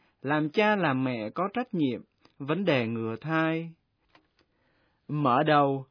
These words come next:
ông bà dự thính viên Arturo và Hermelinda Ag Zamberline, đặc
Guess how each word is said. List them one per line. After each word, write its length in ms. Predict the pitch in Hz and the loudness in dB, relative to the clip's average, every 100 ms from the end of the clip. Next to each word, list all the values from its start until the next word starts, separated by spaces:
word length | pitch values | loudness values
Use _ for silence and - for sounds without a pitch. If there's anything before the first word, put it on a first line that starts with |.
| _ | _
ông 220 | 180 208 | -2 2
bà 200 | 190 156 | 4 4
dự 220 | 139 139 113 | 4 2 0
thính 280 | 170 185 | -2 -2
viên 420 | 196 196 190 180 180 _ _ _ - | 4 4 4 0 -8 _ _ _ 0
Arturo 880 | 147 143 - 208 196 196 190 185 175 _ _ | 2 2 0 2 4 6 4 2 -2 _ _
và 360 | 139 139 151 147 | -4 2 2 2
Hermelinda 1040 | 151 151 190 190 190 196 190 190 190 185 - _ | 2 -2 0 0 2 2 4 4 6 4 -2 _
Ag 240 | 156 160 156 _ _ _ _ _ - | 2 2 0 _ _ _ _ _ -4
Zamberline, 1120 | 139 185 185 160 147 170 185 185 190 185 180 170 _ _ _ _ _ | 2 2 4 2 2 2 2 2 0 0 -2 -6 _ _ _ _ _
đặc 160 | 156 | 2